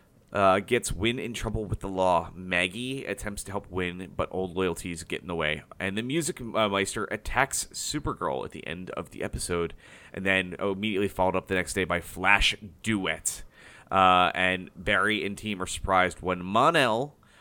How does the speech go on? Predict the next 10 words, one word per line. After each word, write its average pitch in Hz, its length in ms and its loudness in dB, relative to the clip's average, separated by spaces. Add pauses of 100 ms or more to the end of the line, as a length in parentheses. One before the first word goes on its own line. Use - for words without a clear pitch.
(180)
and 113 240 0
Hank 113 180 -2
Henshaw 95 560 0
arrive 87 420 4
on 98 160 -4
Earth 92 220 -2
carrying 95 300 -4
a 85 40 -8
comatose 98 640 -6
Supergirl 92 520 -2